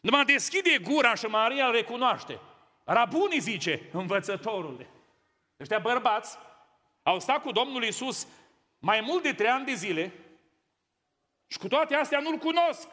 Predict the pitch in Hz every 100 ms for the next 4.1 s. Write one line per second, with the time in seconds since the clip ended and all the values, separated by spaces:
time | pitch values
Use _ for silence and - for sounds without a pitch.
0 | - - - _ - 240 302 349 285 302
1 | 285 330 269 247 262 262 302 254 240 240
2 | 320 - 262 185 - - 220 240 254 320
3 | 285 240 294 294 247 247 285 269 254 277